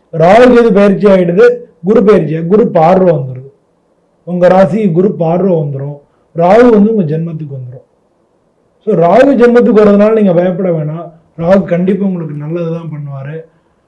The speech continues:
ஏன்னா இந்த ராசியில வந்து ராகுவனுடைய நட்சத்திரம், சொந்த நட்சத்திரம், சதய நட்சத்திரம் வேற இருக்கு. இது வரைக்கும் ஃபினான்ஷியலா மாட்டிட்டு இருந்தது, பிரச்சனையா இருந்தது, எல்லாமே தீர்ந்து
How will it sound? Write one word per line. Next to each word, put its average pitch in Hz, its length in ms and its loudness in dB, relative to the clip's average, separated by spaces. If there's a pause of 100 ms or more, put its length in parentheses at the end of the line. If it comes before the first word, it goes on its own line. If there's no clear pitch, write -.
(160)
ஏன்னா 196 340 -2
இந்த 214 340 2
ராசியில 208 520 2
வந்து 196 220 0
ராகுவனுடைய 196 640 0
நட்சத்திரம், 180 520 -4
சொந்த 190 220 -2
நட்சத்திரம், 175 400 -2
சதய 180 280 -4
நட்சத்திரம் 156 480 -6
வேற 139 160 -12
இருக்கு. 135 400 -16 (340)
இது 190 160 -2
வரைக்கும் 208 380 2
ஃபினான்ஷியலா 196 840 0 (300)
மாட்டிட்டு 196 320 0
இருந்தது, 160 640 -10 (260)
பிரச்சனையா 185 420 -2
இருந்தது, 156 300 -4
எல்லாமே 190 480 -2
தீர்ந்து 185 480 -8